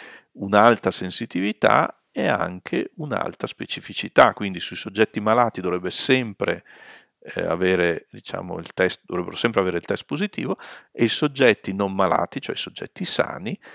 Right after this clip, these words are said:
dovrebbero sempre avere un test negativo e, eh,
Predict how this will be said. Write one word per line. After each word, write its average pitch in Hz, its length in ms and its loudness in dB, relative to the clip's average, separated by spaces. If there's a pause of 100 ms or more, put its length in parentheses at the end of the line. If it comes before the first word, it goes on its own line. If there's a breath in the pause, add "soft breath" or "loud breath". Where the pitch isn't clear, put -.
(180 loud breath)
dovrebbero 113 460 -2
sempre - 760 -4
avere - 380 -4
un 104 160 -8
test - 320 -4
negativo 95 720 -4
e, - 260 0
eh, 87 400 -16